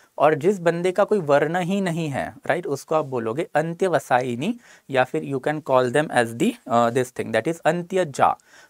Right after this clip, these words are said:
तो यहाँ पे इनका वर्ण ही नहीं है, तो वर्ण नहीं है तो इनकी कोई जाति भी नहीं होगी, राइट? So I hope the concept is clear। तो आपका पहले वर्ण आएगा, वर्ण के बाद आपके आएंगे सारे के सारे अंत्यजा या फिर अंत्यवसायिनी, and thereafter आएंगे आपके म्लेच्छास, and thereafter दासास and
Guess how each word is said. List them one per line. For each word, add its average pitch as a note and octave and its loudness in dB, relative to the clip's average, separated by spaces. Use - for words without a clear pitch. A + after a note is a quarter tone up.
तो D3 2
यहाँ D3 0
पे F#3 0
इनका F#3 0
वर्ण D#3 0
ही F3+ -2
नहीं E3+ -4
है, G3+ -4
तो F3 -4
वर्ण C#3 0
नहीं D#3 -4
है D#3 -6
तो D#3 -6
इनकी D3+ -8
कोई G3 -6
जाति B2+ 0
भी A#2 -8
नहीं F2+ -10
होगी, F#2+ -16
राइट? F3+ 0
So - -10
I C#3 0
hope C#3+ -6
the D#3 -2
concept D3+ -4
is - -12
clear। C#3+ 4
तो D3+ 6
आपका D3 2
पहले D#3 2
वर्ण C#3 2
आएगा, D#3 4
वर्ण C#3 2
के F3 -2
बाद D3+ 2
आपके D3 0
आएंगे C#3+ 2
सारे C3+ 0
के C#3+ -4
सारे C3+ -2
अंत्यजा D3 0
या D3 -2
फिर D3+ -4
अंत्यवसायिनी, C3+ -2
and E3+ 0
thereafter G3+ 4
आएंगे E3 0
आपके E3+ 0
म्लेच्छास, D#3 0
and D3 -4
thereafter D3 0
दासास A#2 0
and F3 -2